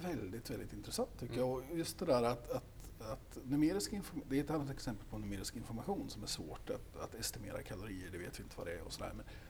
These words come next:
Speaker 1: men just att den fick en sån effekt när den kom först tycker jag var intressant. Och att man byggde just på den här idén med att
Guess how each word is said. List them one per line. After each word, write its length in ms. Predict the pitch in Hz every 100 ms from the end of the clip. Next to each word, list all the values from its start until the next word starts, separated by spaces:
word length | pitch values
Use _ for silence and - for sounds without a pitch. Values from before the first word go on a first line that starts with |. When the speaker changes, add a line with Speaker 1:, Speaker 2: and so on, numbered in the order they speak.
| -
Speaker 1:
men 100 | 147
just 200 | 139 -
att 160 | 131 -
den 260 | 135 110
fick 200 | 123 123
en 80 | 131
sån 200 | 127 107
effekt 320 | 110 127 -
när 60 | 117
den 100 | 107
kom 160 | -
först 360 | - 214 208 -
tycker 160 | 135 -
jag 60 |
var 80 | -
intressant. 400 | - - 120 107 -
Och 100 | -
att 180 | - -
man 140 | 143 117
byggde 300 | 120 117 113
just 260 | 110 -
på 60 | -
den 80 | 117
här 100 | 113
idén 260 | 92 98 101
med 120 | 95
att 180 | 107